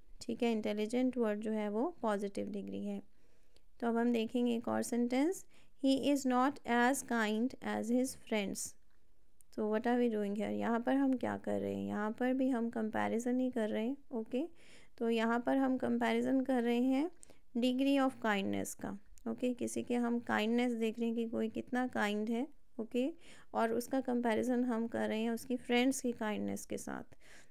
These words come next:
We are comparing the degree of kindness of one person with more than one person। ओके, हम एक पर्सन की काइंडनेस का कंपैरिजन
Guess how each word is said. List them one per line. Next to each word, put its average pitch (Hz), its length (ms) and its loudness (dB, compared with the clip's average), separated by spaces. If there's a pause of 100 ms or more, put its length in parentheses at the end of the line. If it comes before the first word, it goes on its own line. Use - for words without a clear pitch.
(120)
We 226 60 2
are 269 260 4
comparing 262 520 4
the 254 180 4
degree 220 380 0
of 254 40 -2 (140)
kindness 208 560 0
of 214 200 -2
one 233 300 2
person 254 420 2 (480)
with 254 240 2 (100)
more 247 300 4
than 233 260 2
one 190 300 -2
person। - 380 -8 (640)
ओके, 254 280 2
हम 247 300 2
एक 262 280 2
पर्सन 240 380 0
की 240 120 0
काइंडनेस 220 540 -2
का 233 160 -4
कंपैरिजन 220 680 -2